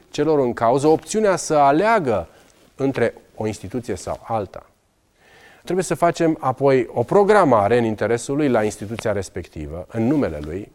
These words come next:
înainte ca pacientul să plece acasă. Și, în sfârșit, o ultimă întrebare este: „Ce crezi tu despre planul acesta? Care este părerea dumitale?” Controlul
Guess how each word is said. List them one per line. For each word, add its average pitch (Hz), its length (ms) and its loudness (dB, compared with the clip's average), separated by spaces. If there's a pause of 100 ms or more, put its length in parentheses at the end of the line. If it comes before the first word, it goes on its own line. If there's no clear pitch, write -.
(160)
înainte 107 300 -6
ca 113 140 -6
pacientul 98 420 -10
să - 140 -14
plece 82 280 -12
acasă. 87 300 -12
Și, - 140 -8
în 165 80 -2
sfârșit, 190 400 -4
o 202 40 2
ultimă 190 360 0
întrebare 123 460 -2
este: 120 460 -4 (360)
„Ce 233 200 -2
crezi 151 360 0
tu 123 280 -2
despre 127 440 -2
planul 123 600 0
acesta? - 580 -10
Care 190 200 2
este 139 340 0 (340)
părerea 98 400 -6
dumitale?” 80 600 -12 (1700)
Controlul 165 720 2